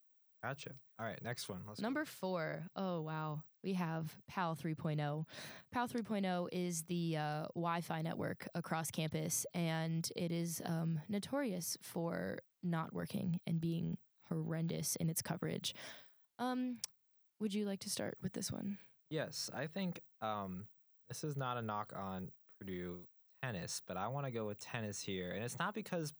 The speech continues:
Speaker 1: the Wi-Fi goes on and off. I wanna say it goes back and forth, like a
Speaker 2: Okay.
Speaker 1: tennis ball would in a tennis match. Like, especially if you're checking it, you have to go, to go back and forth. Does it work? Check the Wi-Fi, go back. Does the website load? Back and forth.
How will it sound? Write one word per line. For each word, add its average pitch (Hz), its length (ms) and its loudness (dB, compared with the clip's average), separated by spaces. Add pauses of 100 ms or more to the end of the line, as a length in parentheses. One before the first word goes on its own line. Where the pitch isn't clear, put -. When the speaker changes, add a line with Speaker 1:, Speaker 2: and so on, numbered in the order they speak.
Speaker 1:
the 127 60 -4
Wi-Fi 113 460 0
goes 107 180 -2
on 104 200 -2
and 98 80 -2
off. 95 220 -2
I 98 100 -2
wanna 120 180 -2
say 107 280 -2
it 92 60 -4
goes 95 180 -4
back 98 340 -2
and 92 100 -6
forth, - 380 -12 (420)
like 214 260 0
a 196 40 2
Speaker 2:
Okay. 180 100 2
Speaker 1:
tennis 165 240 0
ball 113 260 0
would 107 180 0
in 98 120 -4
a 110 60 -2
tennis 110 400 -4
match. 87 300 -8 (180)
Like, 113 180 -2
especially 139 400 -2
if 113 100 -2
you're 117 100 0
checking 123 400 -2
it, 95 100 -2
you 98 120 -2
have 101 100 -2
to 98 100 -4
go, 92 60 -2
to 92 340 -4
go 139 140 -6
back 151 260 0
and 131 100 -6
forth. 110 200 -2
Does 98 120 -4
it 95 100 -6
work? 135 320 -4 (140)
Check 95 120 -8
the - 60 -18
Wi-Fi, 131 380 -2
go 104 100 0
back. 117 300 -2
Does 98 120 -6
the 98 80 -6
website 107 360 -4
load? 104 280 -2
Back 104 300 -2
and - 100 -16 (120)
forth. 95 200 -6